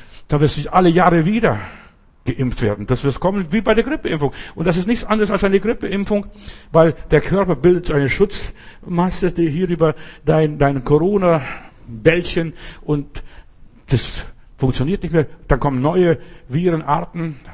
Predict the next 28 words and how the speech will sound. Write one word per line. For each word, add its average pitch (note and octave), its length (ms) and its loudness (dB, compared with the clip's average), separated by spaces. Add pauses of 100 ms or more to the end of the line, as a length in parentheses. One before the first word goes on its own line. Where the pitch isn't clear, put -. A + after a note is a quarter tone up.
(240)
und C3+ 180 -2
die C3 60 0
sind B2 200 0
viel C#3 180 0
schneller D#3 420 -2
und C#3 140 -2
viel B2 180 -2
klüger E3 500 -2 (240)
und C3 120 -2
geschickter. D#3 560 0 (2250)
So, E3+ 300 0 (800)
und C3 180 0
Corona D#3 520 0 (560)
wird's - 340 -2 (220)
bestimmt F#3+ 400 0
noch D#3+ 140 -4
zwei C#3+ 200 -4
Jahre C3+ 300 2
gehen, D3+ 360 -4 (320)
so C3+ 220 -4
wie B2+ 80 -2
wir C3 200 0 (560)
das - 180 0
beob-, C#3+ 380 0
wie C3+ 80 2
ich C#3 80 -4
das C3 140 -6
beobachte. D3+ 560 -4